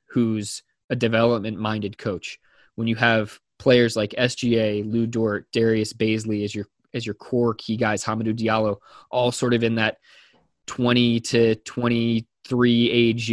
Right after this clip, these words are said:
you know, year old range. And then you're continuing to layer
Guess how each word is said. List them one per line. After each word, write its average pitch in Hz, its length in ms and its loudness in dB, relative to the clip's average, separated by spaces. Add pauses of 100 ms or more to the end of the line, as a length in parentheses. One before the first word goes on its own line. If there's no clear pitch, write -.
(180)
you 113 220 -4
know, 107 140 -2 (120)
year 113 240 0
old 110 340 -2
range. 117 540 -2 (640)
And 135 100 4
then 127 80 4
you're 120 100 2
continuing 127 600 0
to 123 120 -2
layer 117 680 4